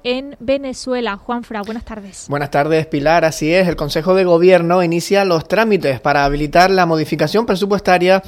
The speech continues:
Speaker 2: que permita ampliar los recursos destinados a alimentos de primera necesidad, medicamentos, material sanitario y cobertura asistencial en el país. Tras el doble sismo, el Ejecutivo Canario ha activado consultorios médicos de urgencia,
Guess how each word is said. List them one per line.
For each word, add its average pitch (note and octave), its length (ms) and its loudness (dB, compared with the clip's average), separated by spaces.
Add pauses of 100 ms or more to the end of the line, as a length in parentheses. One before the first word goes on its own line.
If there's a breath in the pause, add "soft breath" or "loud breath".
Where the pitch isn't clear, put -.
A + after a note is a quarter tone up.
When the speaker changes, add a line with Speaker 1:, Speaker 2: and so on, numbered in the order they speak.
(200 loud breath)
Speaker 2:
que A2+ 120 -12
permita C#3+ 480 -2
ampliar D3+ 580 2
los C#3+ 220 0
recursos D3+ 500 -2
destinados F3+ 760 2
a D3+ 100 0
alimentos D3+ 460 -2
de F3+ 100 2
primera D#3+ 400 0
necesidad, D3 680 0 (200 loud breath)
medicamentos, D3 680 -2 (140)
material D#3 320 0
sanitario F3 680 0 (240 loud breath)
y C#3 80 -8
cobertura C#3+ 460 0
asistencial F3+ 720 0
en E3 160 0
el D3+ 160 -2
país. F3 400 2 (240 loud breath)
Tras B2+ 180 -8
el C3+ 140 -6
doble D3 420 2
sismo, E3+ 460 0
el E3 100 0
Ejecutivo C#3+ 500 2
Canario E3 540 0 (180 loud breath)
ha - 60 -8
activado E3 420 0
consultorios F3 640 0
médicos E3 400 0
de C#3+ 100 -2
urgencia, F3 600 0